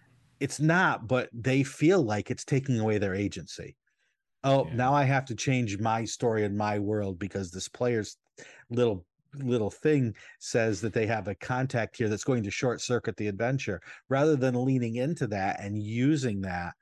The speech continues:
Speaker 1: to
Speaker 2: Mm-hmm.
Speaker 1: build the world. D Ms too often say, "Well, this is my world and I'm not going to put that in." So it's too much for the D M. And then it just, since the D M isn't
Speaker 2: Yeah.
Speaker 1: going to give on that, it's not enough for the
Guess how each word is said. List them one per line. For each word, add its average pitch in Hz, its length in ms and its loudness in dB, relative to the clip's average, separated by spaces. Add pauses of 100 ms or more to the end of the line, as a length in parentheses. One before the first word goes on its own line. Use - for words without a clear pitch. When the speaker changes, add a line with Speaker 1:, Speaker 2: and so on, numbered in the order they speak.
(300)
Speaker 1:
to - 80 -4
Speaker 2:
Mm-hmm. 98 80 -2
Speaker 1:
build 104 240 0
the 98 100 -2
world. 92 460 -6 (560)
D 131 240 2
Ms 131 260 2
too 123 260 2
often 113 440 0
say, 101 500 0 (300)
"Well, 107 160 0
this 107 160 -2
is 101 120 0
my 107 200 2
world 95 320 0
and 95 100 -2
I'm 95 140 -2
not 87 220 -4
going 95 180 -6
to 90 60 -10
put 95 180 -6
that 98 180 -2
in." 90 160 -4
So 98 140 -4
it's - 140 -10
too 147 180 0
much 131 220 0
for 110 100 -4
the 104 100 0
D 107 220 0
M. 101 280 -2 (360)
And 107 180 0
then 120 180 2
it - 220 -8
just, - 300 -4 (380)
since - 360 -2
the 120 80 -2
D 117 180 2
M 117 140 -2
isn't 107 240 -2
Speaker 2:
Yeah. 92 80 -6
Speaker 1:
going 107 220 2
to 95 100 -6
give 123 360 2
on 92 240 -2
that, 92 280 -4
it's - 160 -10
not 101 180 -2
enough 92 240 -6
for - 100 -18
the 82 100 -8